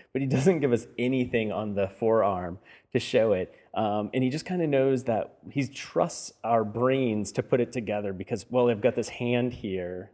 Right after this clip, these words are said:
that's gonna connect, and you kind of, you make the shape in your mind. Um,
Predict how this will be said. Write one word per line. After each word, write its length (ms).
that's 140
gonna 160
connect, 680
and 200
you 100
kind 260
of, 120
you 160
make 300
the 60
shape 320
in 80
your 120
mind. 540
Um, 520